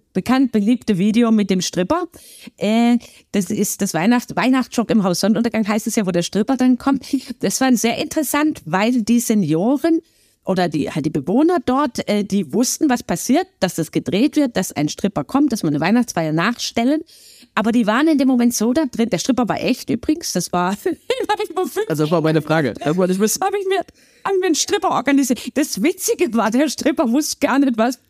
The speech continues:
Speaker 1: passiert. Der hat nicht so gut Deutsch gesprochen. <laughs> Und er hat, hab ich gesagt, „Ja, dann kommen Sie zu uns in“, „Ja, das ist im Seniorenheim.“ „Ja, ja, doch, das ist richtig.“ „Ja, ja.“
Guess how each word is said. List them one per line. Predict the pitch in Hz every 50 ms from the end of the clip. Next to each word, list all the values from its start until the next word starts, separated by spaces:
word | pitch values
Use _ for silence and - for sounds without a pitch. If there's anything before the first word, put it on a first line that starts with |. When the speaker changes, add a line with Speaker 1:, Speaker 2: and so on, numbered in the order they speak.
| -
Speaker 1:
passiert. | - 220 254 240 - - - 240 247 240 202 - - - - - -
Der | 220
hat | 202 254 -
nicht | - 240 247
so | 240 214
gut | 233 220 -
Deutsch | 214 226 196
gesprochen. | 262 381 - 440 381 269 311 523 - -
<laughs> | - - - 226
Und | - 254
er | 277 277 302
hat, | 339 - - - - - - - -
hab | 381 427
ich | 381
gesagt, | 359 269 - - - 220
„Ja, | 196 208 269 349 392
dann | - 370 311 247
kommen | 277 285 330 339 370 392 349
Sie | - 359 339
zu | 254 330 269
uns | - 339 - 359
in“, | 370 302 269 - - - - 139
„Ja, | 185 247 294 349
das | - 403 -
ist | 381 359 -
im | 392 339
Seniorenheim.“ | 311 370 359 285 262 254 262 262 247 202 185 185
„Ja, | - 277 339
ja, | 302 277
doch, | 240 - 311 -
das | - 349 311 -
ist | 330 - -
richtig.“ | 277 277 262 - 202 202 185
„Ja, | 262 320 349
ja.“ | 294 233 247